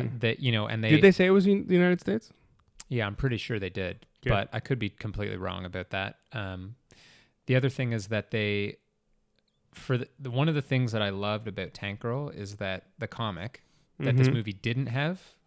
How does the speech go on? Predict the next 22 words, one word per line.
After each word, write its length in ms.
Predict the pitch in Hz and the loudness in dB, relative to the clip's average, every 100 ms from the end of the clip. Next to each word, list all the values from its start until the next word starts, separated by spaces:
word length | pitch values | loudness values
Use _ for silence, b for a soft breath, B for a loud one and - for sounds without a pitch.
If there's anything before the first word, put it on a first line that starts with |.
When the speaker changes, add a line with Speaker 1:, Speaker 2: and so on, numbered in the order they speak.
| - | -6
Speaker 1:
Mm-hmm. 100 | 123 | -2
Speaker 2:
and 120 | 117 | -2
then 120 | 104 | -2
we 80 | 98 | -6
can 140 | 110 98 | -8 -8
talk 200 | 101 98 | -8 -8
about 160 | 95 | -10
the 100 | - | -10
things 200 | 110 92 | -12 -10
we 60 | 98 | -8
like, 220 | 90 104 _ _ _ _ _ - | -8 -8 _ _ _ _ _ -8
but, 280 | 101 - _ b b b b b b _ _ _ _ _ _ _ _ - | -8 -8 _ b b b b b b _ _ _ _ _ _ _ _ -6
um, 460 | 120 110 104 101 - _ _ _ _ _ | -4 -2 -4 -6 -10 _ _ _ _ _
it, 240 | 127 - - | -8 -6 -4
it 60 | 120 | -2
was 120 | 117 | 0
more 160 | 147 | 0
like 140 | 131 117 | 0 -2
a 40 | |
comic 340 | - 113 98 - | -2 -2 -2 -6
strip 360 | - 107 - | -4 -4 -4
almost. 480 | 101 90 - - | -8 -8 -10 -12